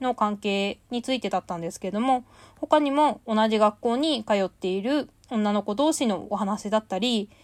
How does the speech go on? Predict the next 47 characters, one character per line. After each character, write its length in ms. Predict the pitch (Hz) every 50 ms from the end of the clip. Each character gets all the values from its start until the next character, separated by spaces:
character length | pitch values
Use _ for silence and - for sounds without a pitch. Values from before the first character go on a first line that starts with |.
| _ _ -
男 180 | 277 294 285
女 100 | 233 208
の 120 | 196 185 185
お 20 |
話 320 | 190 196 190 190 202 - 208
だ 60 | 214
っ 60 | 202
た 120 | - 208 196
り 160 | 226 262 294
っ 60 | 285 - _ _ _ _ _
て 120 | - 269 269
い 80 | 277 277
う 40 | 277
よ 140 | 294 294
う 20 | 269
な 240 | 240 240 240 220 -
い 80 | - 233
ろ 100 | 262 277
ん 80 | 294
な 80 | 285 285
物 220 | 277 285 277 285
語 100 | 277 285 -
が 460 | - 254 226 208 185 190 175 165 160 - - - _ _ _ _ -
収 140 | 214 202 190
録 200 | 190 180 - -
さ 120 | - 196
れ 80 | 185 180
て 180 | - - 190
い 80 | 180 175
て、 380 | - - 214 208 190 170 165 - - _ - - _ _ - - _ _
そ 160 | - - 294
の 240 | 311 320 330 330 320
ど 120 | 294 330 359
れ 120 | 370 349
も 160 | 285 233 214 208
が 460 | 208 233 247 240 226 208 180 - - - - _ _ _ _ _ _ _ _ _ _ _
友 280 | - 202 247 302 339 339
情 320 | 330 339 330 320 320 320
っ 60 | 311 - _ _ _ _ _
て 180 | - 311 311 311
い 280 | 320 330 339 330 330
う 20 | 320
に 160 | 302 294 302
は 220 | 339 339 330 311
ち 140 | 302 - -
ょ 20 |
っ 60 | 262